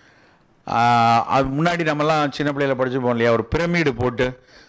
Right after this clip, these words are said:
அந்த பிரமிடில் கீழே அறுபத்தஞ்சு பர்சன்ட் வந்து கார்போஹைட்ரேட்டு, பத்து பர்சன்ட் வந்து புரோட்டீன், ஆறு பர்சன்ட்.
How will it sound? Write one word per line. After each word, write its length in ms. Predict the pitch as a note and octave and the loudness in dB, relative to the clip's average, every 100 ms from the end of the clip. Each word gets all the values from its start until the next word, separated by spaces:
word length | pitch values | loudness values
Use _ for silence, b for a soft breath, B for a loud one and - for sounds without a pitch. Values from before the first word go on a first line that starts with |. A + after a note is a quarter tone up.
| B | B
அந்த 160 | A#2+ A2+ | -6 -4
பிரமிடில் 540 | C#3 C#3+ C#3 C3 B2+ | -2 -2 -2 0 -2
கீழே 360 | B2 C#3+ C3+ A#2+ | -2 0 2 2
அறுபத்தஞ்சு 460 | B2 A#2 A#2 A2 | 0 0 -2 -2
பர்சன்ட் 220 | A#2 B2 | -4 -6
வந்து 200 | A2+ A2+ | -6 -6
கார்போஹைட்ரேட்டு, 800 | A2 A#2 A2+ A2 A2 G#2 A2 A2 | -2 0 0 0 -2 -2 -2 -2
பத்து 280 | G#2 A2 A#2 | -2 -4 -4
பர்சன்ட் 260 | G#2+ - G#2 | -6 -6 -6
வந்து 220 | G#2 G#2 | -4 -4
புரோட்டீன், 480 | G2+ A2 G#2 G#2+ A2 | -2 -2 -2 -4 -2
ஆறு 200 | A2 G#2+ | -2 -2
பர்சன்ட். 340 | G#2+ - | -6 -8